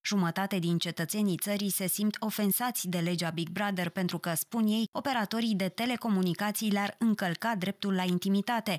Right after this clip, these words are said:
înregistrându-le practic viața, cu cine au vorbit, unde, despre ce subiect și mai ales locația.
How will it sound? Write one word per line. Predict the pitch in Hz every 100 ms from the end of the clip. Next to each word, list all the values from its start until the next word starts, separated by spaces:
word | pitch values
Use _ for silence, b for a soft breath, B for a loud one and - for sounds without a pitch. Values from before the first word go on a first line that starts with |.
| -
înregistrându-le | 269 262 190 - 196 233 240 185 -
practic | 208 214 - 202
viața, | 180 170 208 240 - 254 -
cu | 214
cine | - 226 247
au | 262 233
vorbit, | 175 165 156 185 226 -
unde, | 233 254 262 277
despre | 202 160 -
ce | 156 208
subiect | 202 202 170 214 240 -
și | -
mai | 269 269 247
ales | 202 214 -
locația. | - 190 185 240 202 202 180